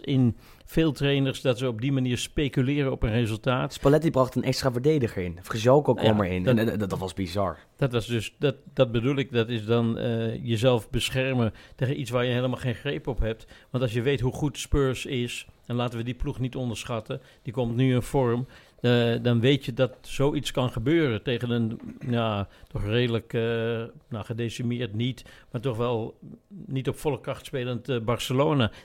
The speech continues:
Speaker 1: Dan weet je dat die dingen kunnen gebeuren. En dan moet je dus, ja, naar mijn smaak, eh, een andere mentaliteit aan de dag leggen, ook in tactische zin. En dat vond ik het meest pijnlijke van die wedstrijd, dat ik dat zag gebeuren,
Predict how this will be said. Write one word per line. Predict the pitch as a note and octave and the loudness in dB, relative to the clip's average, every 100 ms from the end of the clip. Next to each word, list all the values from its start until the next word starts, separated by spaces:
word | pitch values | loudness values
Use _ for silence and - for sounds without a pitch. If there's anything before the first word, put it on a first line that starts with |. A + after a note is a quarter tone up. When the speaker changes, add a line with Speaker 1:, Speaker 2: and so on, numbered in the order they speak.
| - | 2
Speaker 1:
Dan | A#2+ G#2+ | 4 6
weet | A2 D#3 F3+ | 6 6 6
je | D#3+ | 2
dat | B2+ G2 | 0 0
die | B2+ D#3+ | -2 2
dingen | D#3 D3+ C#3 | 4 4 2
kunnen | C#3+ C3+ | 2 2
gebeuren. | C3 A2+ C3+ C3 A2 - - | 2 2 4 4 2 -2 -6
En | - | 2
dan | A#2+ | 6
moet | B2 A#2+ | 6 6
je | A#2+ | 2
dus, | A2+ G2+ - - - _ _ _ | 2 0 -6 -18 -20 _ _ _
ja, | G#2 - | -6 -4
naar | A#2 A2 | -2 0
mijn | A#2+ C3+ | 2 0
smaak, | - B2 A2+ - | 0 -4 -4 -4
eh, | A2+ A#2 A#2 | -6 -6 -6
een | - B2 | -8 -8
andere | B2 B2+ A#2+ B2 A#2 | -4 -4 -2 -2 -2
mentaliteit | B2 A#2 A#2+ G#2+ D3+ D3 C#3 | -2 -2 -4 -2 -2 -2 -2
aan | A#2+ | -2
de | B2 G#2+ | -2 -2
dag | A#2+ A#2+ | -2 -2
leggen, | A#2 - - | -4 -4 -4
ook | - C3+ - | 0 -2 -2
in | - A#2 - | -4 -4 -2
tactische | - - C#3 - A2+ | -6 -4 -6 -4 -6
zin. | G2 G2+ F#2 - - - | -6 -8 -10 -16 -20 -4
En | A2+ | 0
dat | A#2+ C#3+ | 2 2
vond | - C#3 | 2 0
ik | - | 0
het | A2 | 0
meest | A#2+ - - - | 0 0 -4 -2
pijnlijke | D3 D3+ C#3 B2 | -2 -2 -4 -2
van | B2 | 0
die | A2+ | 0
wedstrijd, | C3 C3+ B2 G2 | -2 -4 -4 -4
dat | G#2 | -4
ik | G2 G2 | -6 -4
dat | C#3+ | -2
zag | - C#3 | -2 -2
gebeuren, | C3 A#2 B2+ C#3 | -2 0 2 0